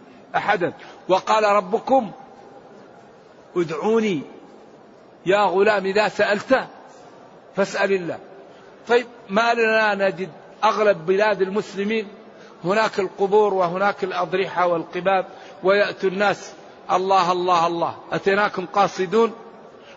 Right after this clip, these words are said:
ومثلكم يقصد، ومن قصد الأجواد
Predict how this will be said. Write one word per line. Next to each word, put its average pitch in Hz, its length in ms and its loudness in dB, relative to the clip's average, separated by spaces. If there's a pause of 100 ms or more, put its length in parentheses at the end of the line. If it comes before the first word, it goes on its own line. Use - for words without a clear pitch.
(120)
ومثلكم 196 640 2
يقصد، 208 640 2 (580)
ومن 190 280 2
قصد 190 400 0
الأجواد 202 680 4